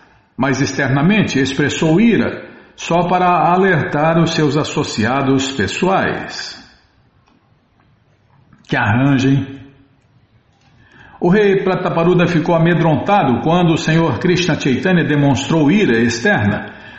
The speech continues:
Porém, Sarvabhauma Bhattacharya disse ao rei, "Não, não te preocupes, é só um passatempo, né?"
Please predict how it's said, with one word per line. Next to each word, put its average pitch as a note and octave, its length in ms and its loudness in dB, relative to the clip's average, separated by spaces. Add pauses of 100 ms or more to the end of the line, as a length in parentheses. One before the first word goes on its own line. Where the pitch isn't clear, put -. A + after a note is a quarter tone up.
(100)
Porém, F#3 340 2
Sarvabhauma E3 640 2
Bhattacharya D#3 540 -2
disse D3+ 280 0
ao D3+ 120 0
rei, D3+ 420 0 (520)
"Não, F#3 340 2
não G3 140 4
te - 140 -2
preocupes, A2+ 1080 -2 (1600)
é - 60 -2
só - 160 -2
um A#3+ 100 2
passatempo, C3+ 680 -2
né?" B2 400 0